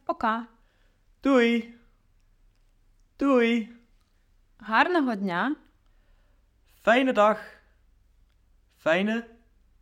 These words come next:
Speaker 2: dag. Fijne dag.
Speaker 1: Гарних вихідних.
Speaker 2: Fijn weekend.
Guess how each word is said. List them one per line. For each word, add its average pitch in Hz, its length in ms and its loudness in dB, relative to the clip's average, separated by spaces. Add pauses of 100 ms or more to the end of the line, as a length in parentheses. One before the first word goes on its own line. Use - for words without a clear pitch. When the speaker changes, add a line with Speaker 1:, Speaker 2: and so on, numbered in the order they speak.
(160)
Speaker 2:
dag. 131 180 -2 (1400)
Fijne 262 280 2
dag. 208 220 2 (1400)
Speaker 1:
Гарних 294 520 -2
вихідних. 196 540 -10 (1000)
Speaker 2:
Fijn 226 200 2
weekend. 202 580 -2